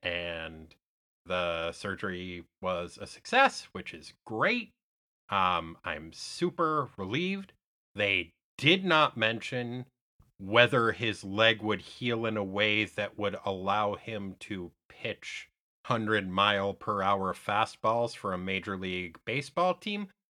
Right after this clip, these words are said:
but I think it's probably safe to assume that it will. I think they would have mentioned it otherwise. So, you know, that's exciting. And if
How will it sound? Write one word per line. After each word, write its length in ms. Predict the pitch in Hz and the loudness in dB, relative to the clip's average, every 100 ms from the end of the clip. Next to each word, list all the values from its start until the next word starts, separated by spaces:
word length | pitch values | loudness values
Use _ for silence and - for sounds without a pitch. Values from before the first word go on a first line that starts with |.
| _ _ _ - | _ _ _ 4
but 140 | 311 | 6
I 100 | 320 | 6
think 220 | - 170 | 6 4
it's 160 | 104 - | 2 -4
probably 560 | - - 131 147 95 90 | -4 8 10 10 4 -2
safe 320 | - 104 101 | -2 -2 -2
to 140 | - 90 | -4 -6
assume 460 | - 101 98 92 80 | -6 -6 -6 -6 0
that 220 | 95 85 _ _ - | 2 0 _ _ -6
it 200 | 95 - | -6 -2
will. 300 | 104 113 160 | 2 4 6
I 120 | 120 | 4
think 180 | - 139 | 4 -2
they 80 | 98 | 0
would 140 | 98 | -2
have 100 | 87 | -2
mentioned 380 | 95 104 - 90 | 0 0 -2 -4
it 120 | 80 | -2
otherwise. 760 | 87 110 95 76 73 98 - - _ _ _ _ _ _ - | 0 2 2 0 -6 -6 -8 -12 _ _ _ _ _ _ -4
So, 340 | - 113 90 117 | 4 6 4 0
you 80 | 320 | 2
know, 160 | 123 | 4
that's 320 | 104 147 202 127 | 8 8 8 2
exciting. 640 | - - 92 85 117 190 _ _ _ - | -6 -2 0 0 -4 -6 _ _ _ 6
And 260 | 190 127 131 | 8 8 8
if 300 | 131 - | 2 2